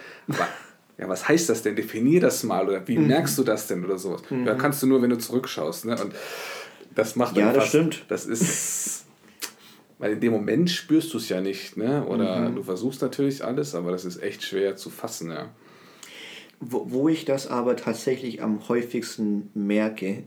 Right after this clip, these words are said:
Speaker 2: <laughs> und vielleicht, ähm, ist das eine gefährliche Aussage, aber ein, ein, ein gutes Beispiel wäre, wenn man im Gottesdienst vor Leuten steht.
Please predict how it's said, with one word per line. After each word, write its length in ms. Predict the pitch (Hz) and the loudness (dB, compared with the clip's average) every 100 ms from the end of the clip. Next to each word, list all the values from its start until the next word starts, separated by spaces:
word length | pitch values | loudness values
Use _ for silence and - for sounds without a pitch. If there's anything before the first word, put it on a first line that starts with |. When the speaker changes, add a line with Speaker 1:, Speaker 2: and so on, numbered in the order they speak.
| - | -12
Speaker 2:
<laughs> 140 | - | -4
und 180 | 147 123 - - - - | 0 0 -2 -10 -12 -10
vielleicht, 540 | - - 120 123 - - - - - - - - | -4 2 2 2 -4 -14 -14 -12 -12 -14 -14 -6
ähm, 300 | 101 - - - _ _ _ _ _ _ | -4 -4 -10 -18 _ _ _ _ _ _
ist 140 | - 107 | -14 -10
das 120 | 107 | -6
eine 180 | 95 92 - | -4 -4 -4
gefährliche 500 | 107 113 110 107 98 | -2 2 2 0 -4
Aussage, 640 | 92 - 98 104 117 - | -4 -4 -2 -2 -2 -4
aber 460 | 101 120 135 113 - - - _ _ _ | -2 0 0 -2 -4 -14 -20 _ _ _
ein, 220 | 110 113 113 | 0 2 4
ein, 300 | 110 104 - _ _ _ _ _ _ _ - | 2 2 -4 _ _ _ _ _ _ _ -2
ein 180 | 113 | 0
gutes 280 | 110 147 143 | 2 0 -2
Beispiel 420 | - 117 113 117 107 | 2 2 2 0 2
wäre, 300 | 104 107 101 | 4 4 2
wenn 120 | 110 | 2
man 300 | 110 107 101 - - - _ _ _ _ | 4 2 0 -6 -20 -20 _ _ _ _
im 200 | 110 98 | 0 2
Gottesdienst 1040 | 113 123 139 135 - 113 113 110 - - - - _ _ | 2 2 0 -4 0 2 4 0 -6 -10 -20 -20 _ _
vor 400 | - - 127 123 | -6 2 4 6
Leuten 380 | 120 117 - 110 | 4 4 0 -4
steht. 420 | - 104 95 - | -4 -6 -8 -10